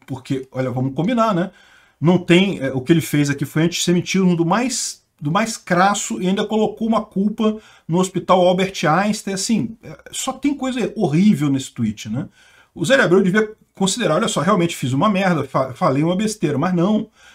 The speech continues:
Aí ele foi pro S T F, o que que ele deve ter pensado, né? Como todo esquerdista, "O S T F tá do nosso lado, o S T F é nosso, vai chegar lá e vai ganhar e coisa e tal."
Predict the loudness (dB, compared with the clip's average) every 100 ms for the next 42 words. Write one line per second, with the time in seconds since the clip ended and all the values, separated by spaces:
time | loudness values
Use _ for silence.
0 | _ 4 4 4 0 0 -2 -4 0 0
1 | -2 -6 -2 -2 -2 -2 -2 -2 -4 -4
2 | -4 -4 0 0 2 -2 -2 -2 -2 0
3 | -2 -4 -6 -10 -10 -8 -4 -4 -6 -10
4 | -10 -12 -16 _ _ _ -10 -6 -6 -6
5 | -4 -2 -4 -6 -14 _ _ _ -2 0
6 | -2 2 4 4 2 2 -2 0 0 0
7 | -2 -2 -6 -6 -4 -6 -8